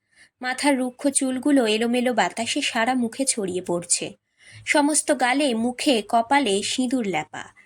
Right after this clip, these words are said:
মৃতের পায়ের ওপর পাগলের মতো মাথা কুঁটে কুঁটে কাঁদছে।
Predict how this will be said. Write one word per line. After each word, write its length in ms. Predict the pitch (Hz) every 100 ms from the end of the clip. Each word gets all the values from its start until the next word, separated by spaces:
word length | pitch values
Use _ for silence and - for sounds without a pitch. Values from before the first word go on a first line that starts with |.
| _ - - -
মৃতের 420 | 262 285 294 294
পায়ের 340 | 285 254 262
ওপর 240 | 285 277 240
পাগলের 520 | - 226 220 254 269
মতো 260 | 269 269 277
মাথা 380 | 233 196 -
কুঁটে 380 | 254 - 226 269
কুঁটে 280 | 269 262 294
কাঁদছে। 640 | - 208 165 170 - 160